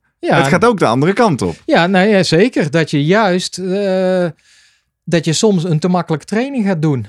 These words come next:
Speaker 1: Omdat je nou eenmaal denkt van. En terwijl je dan juist die hoge intensiteitstrainingen, die werken het beste als jij nou net goed uitgerust bent.
Speaker 2: Aha.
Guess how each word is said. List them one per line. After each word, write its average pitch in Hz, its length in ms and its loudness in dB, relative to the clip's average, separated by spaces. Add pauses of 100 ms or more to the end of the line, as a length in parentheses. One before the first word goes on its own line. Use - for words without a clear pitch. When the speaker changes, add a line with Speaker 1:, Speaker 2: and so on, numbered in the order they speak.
(120)
Speaker 1:
Omdat 143 320 -4
je 123 100 -6
nou 117 220 -4
eenmaal 123 240 -4
denkt 127 360 -6
van. 175 320 -4
En 131 140 -6
terwijl 131 300 -2
je 120 160 -6
dan 220 500 2 (300)
juist 190 600 0
die 156 180 2
hoge 190 300 0
intensiteitstrainingen, 202 1200 -2 (540)
die 156 220 0
werken 196 340 0
het 123 80 -8
beste 226 420 -2
als 165 720 -6
jij 143 680 -2
nou 131 340 -10
net 202 340 -8
goed 208 220 -6
uitgerust 170 520 -4
bent. 107 360 -8
Speaker 2:
Aha. 110 320 -4